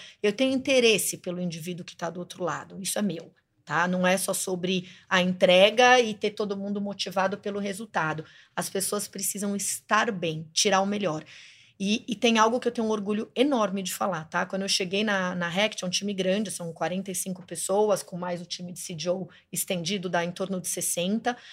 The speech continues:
É, eu cheguei e peguei um time que tava bastante dentro da caixa, com uma pressão muito grande de resultado. E hoje a gente consegue olhar pra trás como time, e eu não troquei ninguém desde que eu cheguei lá, num ano.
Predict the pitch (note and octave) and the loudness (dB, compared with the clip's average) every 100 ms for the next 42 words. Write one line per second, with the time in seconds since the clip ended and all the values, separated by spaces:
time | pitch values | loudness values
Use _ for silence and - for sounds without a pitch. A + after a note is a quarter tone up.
0 | - - - F3+ F3+ G#3 G3+ G#3+ F#3 A3+ | -20 -18 0 0 2 2 2 2 4 4
1 | D4 D#4 B3+ A#3+ A3 A3 A3 - A#3 C4 | 4 0 -2 -2 -2 -2 0 0 0 0
2 | D4 C4 A3+ - G3+ G3+ G3 A3 A#3 A3+ | -2 -6 -6 -4 0 0 2 4 4 2
3 | - _ _ - - _ _ _ _ F3+ | -2 _ _ -8 -8 _ _ _ _ -12
4 | F3 G3+ G#3 C4 D4+ G4 F4+ - A3 C4+ | 2 4 6 2 2 -2 -6 0 2 2
5 | C4+ A#3+ G#3 - A3 A#3 A3 - G3+ G3 | 0 -2 -2 0 2 2 0 -2 -4 -4
6 | F#3 A#3+ A#3+ B3+ G#3+ A3 G#3+ F#3+ G3+ G3 | -2 0 0 -2 -4 -2 -4 -4 -4 -4
7 | G3 - F#3+ G3 F#3 F3+ _ _ G3+ G#3 | -6 -2 2 2 2 -4 _ _ 6 10
8 | B3+ D#4 D4+ C#4 - B3+ B3 A3+ G#3 G3+ | 10 10 0 0 -2 -2 0 0 0 0
9 | G3+ A#3 B3+ B3 A3 G#3 - - B3+ B3 | 0 0 -2 0 0 0 0 4 4 4
10 | - - A#3+ C#4+ B3+ F3+ - _ _ _ | 0 0 2 0 0 -2 -8 _ _ _
11 | G#3+ G#3 G#3 A3+ G#3+ - A3+ - B3 C#4 | 0 2 2 0 -4 -4 -6 -2 2 2
12 | B3+ F3+ D#3 - _ F#3+ E3+ D#3+ E3+ D#3+ | 2 -2 -4 -10 _ -6 -2 -2 -4 -8
13 | D#3+ D#3 D3 D3+ _ _ _ A3 A3+ E3 | -8 -8 -8 -12 _ _ _ -2 0 -2
14 | D3 | -6